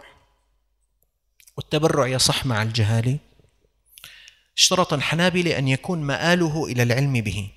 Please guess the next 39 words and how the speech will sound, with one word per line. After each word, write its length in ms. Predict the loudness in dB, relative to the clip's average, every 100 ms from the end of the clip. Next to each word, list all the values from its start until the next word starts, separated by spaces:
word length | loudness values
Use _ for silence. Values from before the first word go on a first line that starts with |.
| -8
يعني 160 | -4 2
صح، 240 | 2 2
أنت 160 | -2 2
واقف 280 | 2 0 -2
على 100 | -2
القبر 280 | 0 0
هلأ 140 | 0 0
ما 100 | 2
بتعرف 340 | 4 4 2
قديش 340 | -2 2 2 2
ديونه، 420 | 2 2 0 -4 -12 _ -20 -20 -10
بس 160 | -6 -2
لما 200 | 0 0
رجعت 440 | 2 2 2 -2
إجوا 220 | -2 -2
أولاده 340 | 2 2 2 0
لعندك 500 | -2 -2 -2 -2 -4
و-، 120 | -8 -10
لهذا 340 | -8 -4 -2 -2
الميت 440 | -2 -4 -6 -6
وقالوا 300 | -2 -2 -2
لك: 320 | -4 -6 -12
"أخي، 440 | -20 -14 -12 -10 -12 -16 -20 -14
فلان 300 | -4 -2 0
له 220 | 2 2
مائة 320 | 2 -2 -2
ألف، 120 | -4 -6
فلان 260 | -6 -4
خمسين، 440 | -4 -4 -4 -4 -8
فلان 240 | -6 -4
سبعين"، 520 | -2 -2 -2 -2 -4 -10 _ _ -8
طلعوا 180 | -4 -4
كلهم 340 | -2 -2 -2 -2
ثلاثمائة 480 | -4 -2 -6 -4 -8
ألف. 240 | -8 -8
يعني 240 | -2 -2 -2
مآله 580 | -2 0 0 0 -2
إلى 200 | -2 -4
العلم. 360 | -2 -2 -2